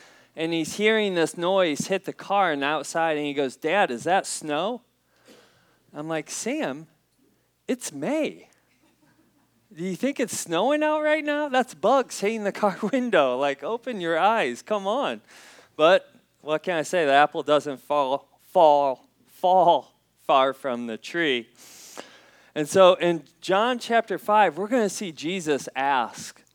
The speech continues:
a really obvious question. He says to a man who's been paralyzed, "Do you want to be healed?" That seems like a really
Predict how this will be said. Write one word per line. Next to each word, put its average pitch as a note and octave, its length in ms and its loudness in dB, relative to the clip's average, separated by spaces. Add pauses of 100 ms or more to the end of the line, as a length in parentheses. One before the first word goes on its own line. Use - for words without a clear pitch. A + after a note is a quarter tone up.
(240)
a C#3+ 160 -4
really G#3 760 4 (120)
obvious C3 1080 0 (420)
question. A#2 640 -4 (880)
He G3 220 -10
says F#3+ 560 2
to E3 180 -4
a D3+ 60 -2
man F3 380 -4
who's E3+ 160 -8
been E3 180 -10
paralyzed, A2+ 920 -2 (400)
"Do F3+ 340 -2
you G3+ 340 -6
want D#3 440 -4
to D3+ 140 -8
be C#3 280 -8
healed?" A#2 720 -12 (840)
That D3 160 -4
seems G#3+ 560 -4
like F#3+ 220 0
a F3 80 -4
really F3 500 0